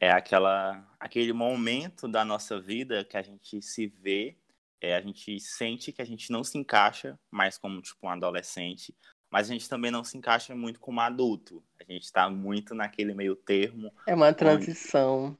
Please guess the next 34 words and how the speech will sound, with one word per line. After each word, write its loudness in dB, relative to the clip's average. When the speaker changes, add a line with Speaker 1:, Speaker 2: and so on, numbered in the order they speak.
Speaker 1:
Sim, 4
a 6
gente -2
acaba 4
se -12
sentindo -4
muito -6
mal 6
por 0
se -8
comparar 4
com -14
outras -16
pessoas, -8
talvez, -6
que -10
da -6
nossa -6
idade -2
já 0
tenha -6
conseguido -6
muito -6
mais -6
coisas -2
que -8
a -2
gente, -8
e -8
a 0
gente -10
fica -4
se -10
rebaixando, -2